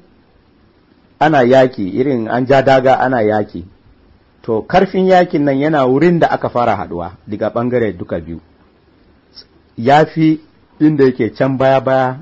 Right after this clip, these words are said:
a kowane ɓangare. Wurin da yakin ya fara haɗuwa ya fi karfi, to, haka wannan iskan kuma. Wurin da iskan nan suka fara haɗuwa, wato ana ce da shi front,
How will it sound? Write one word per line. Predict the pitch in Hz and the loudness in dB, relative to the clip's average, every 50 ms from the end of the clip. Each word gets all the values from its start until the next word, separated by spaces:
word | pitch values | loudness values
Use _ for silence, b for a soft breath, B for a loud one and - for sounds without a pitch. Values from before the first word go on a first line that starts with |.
| - _ | -16 _
a | - 107 | -12 -10
kowane | 107 - 123 123 131 127 110 101 | -8 -4 -4 -2 -2 -2 -4 -4
ɓangare. | - 95 101 101 98 101 95 80 73 - _ _ _ _ _ _ _ _ _ _ _ _ _ _ _ - | -6 -8 -8 -8 -8 -8 -10 -12 -14 -16 _ _ _ _ _ _ _ _ _ _ _ _ _ _ _ -6
Wurin | 120 123 143 160 175 175 175 | -4 -2 2 2 2 2 2
da | 151 135 113 - - - - - - | 2 0 0 -2 -6 -20 -16 -6 0
yakin | 127 147 156 160 - - 127 | 2 2 2 2 0 0 -2
ya | 123 123 127 | 0 0 0
fara | 123 139 135 127 113 | 0 0 0 0 0
haɗuwa | 104 95 95 104 104 | -2 -2 -4 -2 -2
ya | 113 120 120 | -2 -2 -4
fi | 117 117 | -4 -6
karfi, | - 117 113 110 - 110 107 | -6 -6 -6 -6 -8 -10 -10
to, | - 113 | -8 -8
haka | 104 - 170 170 165 | -6 -6 -4 -2 0
wannan | 147 127 117 120 123 - | -2 0 -2 -4 -6 -8
iskan | - - - 113 104 | -8 -8 -8 -10 -10
kuma. | - - 90 90 85 - _ _ _ _ _ _ _ _ _ - | -10 -12 -14 -14 -14 -16 _ _ _ _ _ _ _ _ _ -8
Wurin | 113 117 143 170 202 202 185 | -4 -2 2 2 2 2 2
da | 156 | 0
iskan | - - 156 147 - - 127 123 | -2 -4 -6 -8 -4 -4 -2 -2
nan | 123 123 | -2 -4
suka | 113 - - 117 | -6 -6 -8 -8
fara | 107 - 110 110 110 107 92 | -8 -6 -6 -4 -4 -4 -6
haɗuwa, | 90 80 80 87 87 78 82 | -6 -10 -12 -12 -12 -10 -10
wato | 92 98 98 - 107 95 | -10 -10 -10 -8 -8 -6
ana | 120 123 120 104 | -6 -6 -6 -8
ce | - 113 107 | -8 -8 -8
da | 92 92 | -8 -10
shi | - - 98 | -12 -14 -16
front, | - - - 117 113 107 104 - | -12 -10 -6 -6 -6 -6 -8 -12